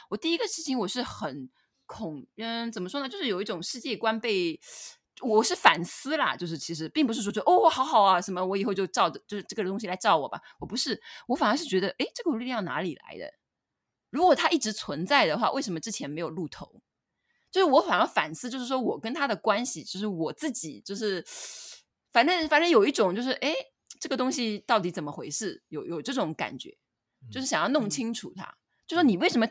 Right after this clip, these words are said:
Speaker 1: 这个时候来露头？
Speaker 2: 嗯。
Speaker 1: 就是你是要给我传达什么信息吗？
Speaker 3: 嗯。
Speaker 1: 就是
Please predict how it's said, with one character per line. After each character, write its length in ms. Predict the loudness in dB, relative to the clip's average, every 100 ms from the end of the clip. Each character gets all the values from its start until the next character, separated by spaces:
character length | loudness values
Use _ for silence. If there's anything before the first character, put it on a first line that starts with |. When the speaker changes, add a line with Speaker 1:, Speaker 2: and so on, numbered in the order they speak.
| 0
Speaker 1:
这 60 | 4
个 60 | 4
时 140 | 4 0
候 100 | -2
来 100 | -2
露 180 | -2 -4
头？ 280 | -8 -16 -12
Speaker 2:
嗯。 20 |
Speaker 1:
就 100 | -6
是 180 | -6 -8 -10
你 180 | -2 0
是 160 | 2 4
要 80 | 4
给 100 | 4
我 120 | 0
传 180 | 0 -2
达 120 | 0
什 140 | -2 -4
么 80 | -6
信 240 | -6 -6
息 220 | -6 -6 -6
吗？ 160 | -6
Speaker 3:
嗯。 40 | -8
Speaker 1:
就 100 | -8
是 180 | -8